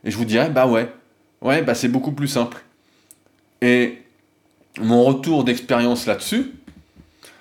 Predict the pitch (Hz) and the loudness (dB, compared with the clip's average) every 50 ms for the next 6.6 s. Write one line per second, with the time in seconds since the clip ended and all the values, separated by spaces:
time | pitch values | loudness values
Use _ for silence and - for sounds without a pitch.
0 | _ - - 101 104 101 98 95 98 95 95 95 95 - - - 113 107 - - | _ -8 -4 -2 0 2 2 4 4 2 2 0 -2 -4 -8 -10 -8 -4 0 0
1 | 117 127 139 143 151 147 143 139 - - - - 95 - 120 120 156 165 139 107 | 2 4 4 4 4 4 2 0 -4 -10 -16 -16 -10 -6 -4 -2 -2 -2 -2 -4
2 | 95 98 107 139 170 139 92 92 95 101 113 123 143 147 143 127 120 117 - - | -6 -4 -2 -2 -2 -2 -2 -4 -4 -2 0 2 4 4 4 2 2 0 -4 -8
3 | - - 120 110 110 107 - 147 135 113 110 104 104 101 98 95 101 131 139 143 | -10 -6 -4 -4 -4 -2 -2 0 0 0 0 -2 -2 -4 -4 -2 0 2 2 2
4 | 147 147 151 143 113 107 95 92 - - - - _ _ _ _ _ _ _ _ | 2 2 0 0 0 0 -2 -2 -4 -8 -16 -20 _ _ _ _ _ _ _ _
5 | - 120 113 104 - - 139 139 143 135 127 113 - - - 147 131 - - - | -4 -2 -2 -2 0 0 0 0 2 2 2 0 0 0 -2 -2 -2 -2 -4 -4
6 | - 120 - - 113 - 196 240 262 269 - - | -4 -6 -6 -6 -2 0 2 2 0 0 -6 -16